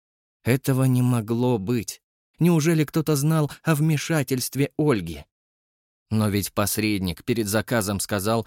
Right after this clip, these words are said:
что ни одна живая душа не сможет догадаться. Неужели обманул? В голове у Ольги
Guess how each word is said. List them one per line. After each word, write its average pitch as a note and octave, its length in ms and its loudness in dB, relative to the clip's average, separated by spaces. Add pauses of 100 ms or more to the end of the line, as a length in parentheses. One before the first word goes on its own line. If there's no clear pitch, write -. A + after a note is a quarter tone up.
(120)
что - 200 -6
ни A#2+ 120 2
одна A#2+ 360 0
живая A#2+ 360 0
душа B2 440 -2
не A2+ 140 0
сможет A2+ 440 0
догадаться. G#2+ 680 -2 (320)
Неужели C#3+ 500 4
обманул? C#3+ 720 0 (1160)
В G2+ 120 -4
голове A2+ 420 2
у G#2+ 200 2
Ольги F#2 320 -2